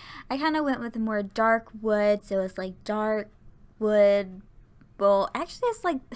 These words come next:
y'all will see. Oh my gosh, y'all can probably see right now. I don't know why I tried to, like, <laughs> explain stuff and then I can't explain it good. But, you know, I think it came with cats and dogs, and it was, like, the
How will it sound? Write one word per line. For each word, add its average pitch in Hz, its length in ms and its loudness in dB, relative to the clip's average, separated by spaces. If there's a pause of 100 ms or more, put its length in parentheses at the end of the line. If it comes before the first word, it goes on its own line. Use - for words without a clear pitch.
(560)
y'all 202 260 2
will 202 100 -2
see. 170 320 -8
Oh 160 40 -8
my 160 120 -10
gosh, 160 340 -6
y'all 208 80 -6
can 202 80 -6
probably 190 220 -4
see 190 200 -6
right 185 220 -2
now. 180 360 -4
I 190 180 -2
don't 190 120 -4
know 190 100 -4
why 180 240 -2
I 185 40 -4
tried 185 260 -8
to, 208 60 -10
like, 190 180 -10
<laughs> - 20 -18
explain 214 640 -8
stuff - 500 -8
and 233 160 -8
then 277 100 -4
I 277 160 0
can't 294 540 -2
explain 269 640 -4
it 269 300 -8
good. 262 380 2 (340)
But, 262 220 0
you 277 100 -2
know, 247 280 0
I 254 80 -2
think 294 160 -8
it 302 80 -12
came 285 140 -2
with 233 120 -6
cats - 340 -6
and 220 140 -4
dogs, 202 420 0
and 208 100 -8
it 208 40 -4
was, 202 80 -6
like, 196 160 -8
the 175 120 -10